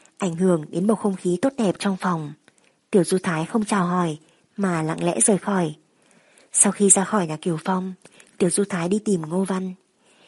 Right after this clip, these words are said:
Khi Ngô Văn biết được chuyện này cũng vô cùng tức giận,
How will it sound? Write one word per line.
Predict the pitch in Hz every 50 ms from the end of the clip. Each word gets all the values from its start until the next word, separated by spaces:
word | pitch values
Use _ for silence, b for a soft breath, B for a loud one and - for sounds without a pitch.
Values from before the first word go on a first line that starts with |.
| b b
Khi | b - - 196 185
Ngô | 180 185 180
Văn | 180 190 175 175 175
biết | 226 254
được | 220 226 175
chuyện | - - - 180
này | 180 175 170 165 156 151 - _ _ _ -
cũng | - - 196 240 226
vô | 214 196 180
cùng | - 190 175 165 151 -
tức | 226 -
giận, | - - 220 190 160